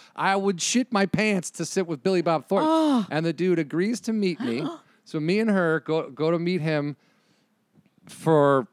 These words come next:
Speaker 1: like, orange juice in the afternoon or whatever, 'cause he was working. He wasn't, like, drinking or anything. And, like,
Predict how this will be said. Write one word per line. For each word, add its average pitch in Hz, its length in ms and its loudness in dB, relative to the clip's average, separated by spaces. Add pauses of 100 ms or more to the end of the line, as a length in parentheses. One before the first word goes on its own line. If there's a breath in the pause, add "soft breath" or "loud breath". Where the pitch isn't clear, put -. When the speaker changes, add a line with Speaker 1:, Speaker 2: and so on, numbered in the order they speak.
(140)
Speaker 1:
like, 139 300 -2
orange 160 360 -2
juice 123 560 0
in 139 180 -2
the 131 120 0
afternoon 147 720 0
or 113 80 0
whatever, 98 360 -2
'cause - 180 -10
he 160 80 0
was 185 140 -2
working. 139 340 0
He 139 60 -2
wasn't, 156 200 -4
like, 104 120 -8
drinking 180 420 -8
or 175 40 -2
anything. 160 360 -2
And, 123 120 -2
like, 120 160 -2